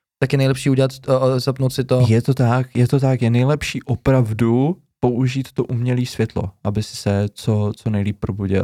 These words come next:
Speaker 1: Jako jsme možná zmátli teďkon posluchače
Speaker 2: Ne,
Speaker 1: a
Speaker 2: nezmátli, protože
Speaker 1: Ne.
Speaker 2: já chci něco dodat.
Speaker 1: OK, tak to jsem chtěl říct, jako
Speaker 2: Když
Speaker 1: dodáš k tomu něco?
Speaker 2: Když, když předsvít-, když před svítáním opravdu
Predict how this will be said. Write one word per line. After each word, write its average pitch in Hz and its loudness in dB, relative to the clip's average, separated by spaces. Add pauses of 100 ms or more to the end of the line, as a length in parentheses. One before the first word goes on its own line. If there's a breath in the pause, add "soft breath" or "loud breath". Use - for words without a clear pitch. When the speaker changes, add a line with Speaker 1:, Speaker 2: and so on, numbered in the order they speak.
Speaker 1:
Jako 139 -4
jsme 151 -6
možná 135 -2
zmátli 117 -6
teďkon 107 -8
posluchače 113 -4
Speaker 2:
Ne, 123 4
Speaker 1:
a 117 0
Speaker 2:
nezmátli, 123 0
protože 110 0
Speaker 1:
Ne. 123 4
Speaker 2:
já 110 4
chci 123 -2
něco 113 0
dodat. 107 0
Speaker 1:
OK, 135 -2 (580)
tak 131 -4
to 143 -6
jsem 151 -2
chtěl 143 0
říct, 131 -4
jako 131 0
Speaker 2:
Když 165 2
Speaker 1:
dodáš 165 0
k - -20
tomu 226 0
něco? 202 0
Speaker 2:
Když, 135 0
když 135 0 (140)
předsvít-, 156 -2 (400)
když 139 2
před - -2
svítáním 135 0
opravdu 113 0